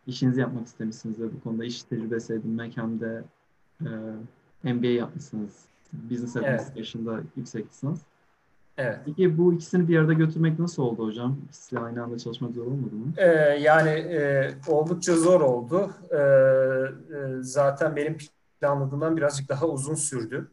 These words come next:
Speaker 2: benim eğitimim. Ama, e, yani bu şu anda çok,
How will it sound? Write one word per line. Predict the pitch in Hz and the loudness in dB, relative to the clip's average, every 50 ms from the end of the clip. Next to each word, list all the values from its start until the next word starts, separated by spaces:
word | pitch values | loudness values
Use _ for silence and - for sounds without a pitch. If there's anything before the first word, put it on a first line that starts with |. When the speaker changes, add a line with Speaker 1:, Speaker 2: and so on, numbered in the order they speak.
| _ - | _ -10
Speaker 2:
benim | 123 120 117 123 120 120 | -8 -6 -6 -6 -8 -10
eğitimim. | - 127 117 113 - - 139 170 185 196 - | -10 -10 -10 -10 -8 -6 -6 -6 -6 -6 -2
Ama, | - 156 160 175 185 190 185 - _ _ _ _ _ _ - | 0 2 4 4 4 2 0 -6 _ _ _ _ _ _ -6
e, | 180 156 | -4 -2
yani | 151 151 147 147 156 160 160 165 165 170 165 | 0 0 -2 -2 0 2 2 2 2 0 0
bu | 165 180 180 | -2 -2 -2
şu | 170 - - 175 | -2 0 0 2
anda | 170 175 180 170 170 | 2 2 2 0 -2
çok, | - 190 185 185 - - - | -2 -6 -6 -6 -8 -18 -16